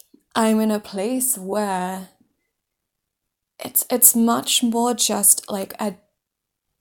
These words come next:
daily integration. So it feels like that the bulk of that clearing is, is done, and it's always an unfolding journey, um, that we'll have things to learn and new situations to respond to.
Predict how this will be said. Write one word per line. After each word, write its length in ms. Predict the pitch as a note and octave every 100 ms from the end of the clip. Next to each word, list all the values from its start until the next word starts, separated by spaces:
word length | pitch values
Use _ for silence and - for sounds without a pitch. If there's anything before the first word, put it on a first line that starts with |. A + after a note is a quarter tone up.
| _ _ _ -
daily 560 | G3+ G3+ G#3+ A3 G#3
integration. 1080 | - G#3 G3 - - - A3 - - - A#3
So 500 | A3 - G#3 G3+ G3+ G3+ _ - _ _ _ _ _ _ _ _ _ _ _ _ _
it 100 | -
feels 280 | - A3+ A#3
like 160 | A#3+ -
that 160 | A#3
the 80 | A3+
bulk 640 | - A#3+ G#3+ D4+ - - -
of 140 | A3
that 260 | G3 G3 -
clearing 580 | - G#3+ G3 G#3 C4 C#4+
is, 280 | - G3 -
is 240 | G#3+ F#3
done, 460 | - - - G#3+ -
and 440 | - G3 F#3+ - _ _ _ -
it's 240 | A3+ - -
always 340 | B3 C4 B3
an 140 | A3+ G#3+
unfolding 680 | G3 F#3 - G3+ G3 G3 F#3+
journey, 640 | F#3+ F#3+ G3+ A3+ A3+ A3+ - _ _ _ -
um, 340 | G3+ F#3 F#3 -
that 180 | -
we'll 220 | A3 G3+ F#3+
have 260 | G3 F#3
things 440 | - - G3+ F#3 -
to 120 | -
learn 300 | F#3+ F#3+ G#3+
and 220 | G#3+ A3 G#3
new 140 | G#3+
situations 720 | - - - G3 F#3+ - -
to 80 | -
respond 400 | - - - -
to. 220 | - -